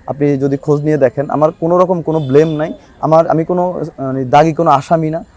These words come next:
অথচ আমাকে অযথা বিনা কারণে গুলি করে আমার এই অবস্থা। আজকে আমার জীবনের যেই, আহ, আমি, আহ, এই গত এই দশ বারোটা বছর আমি যেভাবে জীবনটাকে, আহ, আহ, জীবনটাকে নিয়ে আসতেছি,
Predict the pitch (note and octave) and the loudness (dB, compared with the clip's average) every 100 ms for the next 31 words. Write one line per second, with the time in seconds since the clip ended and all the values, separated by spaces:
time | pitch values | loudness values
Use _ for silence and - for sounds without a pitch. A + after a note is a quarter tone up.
0 | - C#3 C#3+ C#3+ C3+ C3 F3+ - - D3 | -6 -6 -2 -2 -2 -4 -8 -10 -2 2
1 | E3+ E3+ C3+ D#3+ F#3 D3+ C3 B2 B2 B2+ | 2 2 2 2 2 4 2 2 -2 -4
2 | A#2+ B2 E3+ - - C3+ C#3 B2+ G#2 - | -4 -6 -6 -14 -2 2 6 4 2 -8
3 | _ - - - F3 E3 E3+ F3+ F3 D#3+ | _ -8 -4 2 2 2 0 0 0 -2
4 | D3+ E3 E3 _ _ C#3 C3 - - C3+ | -2 -2 -2 _ _ 0 0 0 -2 -4
5 | C#3 - C3 G#2 C#3+ - D3+ D3 D#3 F3+ | -6 -10 -10 -10 -14 -6 -6 0 0 2
6 | E3+ D#3 D3 C#3 C#3+ - - _ _ B2+ | 0 0 -2 -2 -4 -6 -20 _ _ 2
7 | D3+ E3+ D3 D3+ E3 C3 C#3+ C#3+ D3 D#3 | 2 2 0 -2 -2 -2 -2 0 0 0
8 | D3+ C#3+ D3 C#3 D3 D3 D3 D3 _ _ | 0 -2 -4 -2 -4 -4 -6 -6 _ _
9 | - C3 B2 A#2+ - - _ A#2+ A#2+ A#2 | -6 -4 -4 -6 -12 -18 _ -8 -6 -4
10 | C#3 C#3+ C#3+ C#3+ D3 C#3+ C#3 C3 C3 D#3+ | -4 -4 -4 -2 -2 -2 -2 -2 0 0
11 | C#3+ - C#3+ - B2 | 0 -2 -8 -6 -10